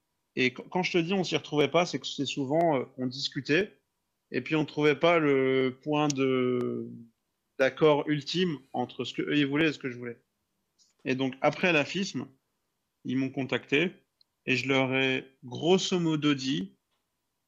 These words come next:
D'accord, mais si jamais je viens, je fais ce que j'ai envie de faire. J'ai,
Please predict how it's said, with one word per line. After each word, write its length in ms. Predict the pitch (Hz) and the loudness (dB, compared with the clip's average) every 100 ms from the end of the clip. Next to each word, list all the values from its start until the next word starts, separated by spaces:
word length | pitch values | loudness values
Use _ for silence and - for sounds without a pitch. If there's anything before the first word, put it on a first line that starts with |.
| _ | _
D'accord, 580 | 123 131 131 147 165 170 | -4 -2 0 2 2 2
mais 140 | 135 127 | -2 -4
si 200 | - 143 | -4 0
jamais 300 | 156 156 135 | 2 2 2
je 140 | 131 | 2
viens, 440 | 123 123 143 180 | 0 2 2 2
je 320 | 151 127 127 123 | 0 -2 -2 -4
fais 300 | - 147 160 | -2 -2 -2
ce 120 | - _ _ _ _ _ _ _ _ - | -8 _ _ _ _ _ _ _ _ -2
que 120 | 160 | 0
j'ai 120 | 139 156 | 2 0
envie 220 | 151 147 | 0 -2
de 60 | - | -4
faire. 260 | 127 127 _ _ _ _ - | -4 -4 _ _ _ _ -16
J'ai, 220 | 113 120 | -8 -6